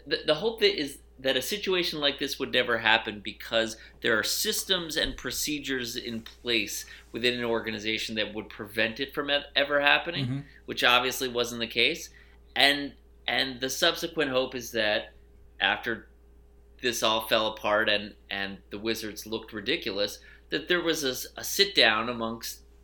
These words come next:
Speaker 1: the brass and the staff, and someone said, "Okay, how are we gonna make sure this doesn't happen again going forward?" And,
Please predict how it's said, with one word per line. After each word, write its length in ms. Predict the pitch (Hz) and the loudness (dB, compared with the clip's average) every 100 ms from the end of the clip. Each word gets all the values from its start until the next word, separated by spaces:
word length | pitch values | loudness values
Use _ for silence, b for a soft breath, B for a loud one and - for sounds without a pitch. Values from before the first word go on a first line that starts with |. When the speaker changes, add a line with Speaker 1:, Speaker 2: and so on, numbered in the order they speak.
| - - - - - | -20 -20 -20 -20 -4
Speaker 1:
the 80 | - | -4
brass 540 | 104 117 110 131 - 107 | 4 8 10 10 8 -2
and 180 | 104 - b b - | -6 -14 b b -4
the 80 | 113 | -2
staff, 560 | 113 - 117 120 127 - - - - - - | 0 6 8 10 6 0 -16 -20 -20 -20 0
and 420 | 117 117 120 117 117 - - - - - - | 4 4 0 -8 -14 -20 -20 -20 -20 -20 -6
someone 380 | - 135 135 | -4 -2 -4
said, 200 | - 127 | 0 2
"Okay, 480 | 135 - 127 117 - - - - - - | 2 4 6 6 2 -14 -20 -20 -20 -14
how 160 | - 139 | 2 4
are 40 | |
we 80 | 156 | 4
gonna 100 | 151 | 2
make 180 | 147 143 | 2 2
sure 140 | - | 0
this 160 | 139 131 | -2 2
doesn't 240 | 143 139 | 0 0
happen 600 | 127 127 127 127 120 120 - | 2 4 4 0 -6 -10 -10
again 340 | 113 123 123 | -2 0 0
going 240 | 117 113 117 | -2 -4 -4
forward?" 440 | - 113 113 135 139 | -4 -4 -2 -2 -2
And, 280 | 131 131 | -6 -10